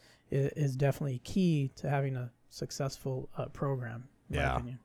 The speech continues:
Speaker 2: For, for sure. Yeah. And, and it's good to, I mean, hear you guys doing the, the table topping and the, the running the exercises ahead of something. 'Cause, uh, if you, if you've,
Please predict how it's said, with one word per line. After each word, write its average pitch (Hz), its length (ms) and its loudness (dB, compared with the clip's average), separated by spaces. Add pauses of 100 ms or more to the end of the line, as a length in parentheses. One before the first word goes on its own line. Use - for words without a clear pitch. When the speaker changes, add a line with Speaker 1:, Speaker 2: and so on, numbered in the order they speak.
(140)
Speaker 2:
For, 73 480 0
for - 540 2
sure. 76 520 2
Yeah. 87 220 6
And, 85 280 4
and 82 300 2
it's 85 400 0
good 92 280 4
to, 82 120 6
I 78 80 4
mean, 82 140 4
hear 85 180 4
you 82 160 2
guys 78 300 2
doing 82 320 2
the, 73 220 0
the 71 120 -2
table 87 340 4
topping 80 460 2
and 73 120 -2
the, 73 260 0
the 76 120 0
running 85 280 2
the 78 100 0
exercises 78 960 0
ahead 87 400 4
of 73 100 0
something. 78 400 0
'Cause, 80 300 0 (400)
uh, 78 260 4
if - 80 -14
you, 95 80 4
if 85 140 0
you've, 117 200 4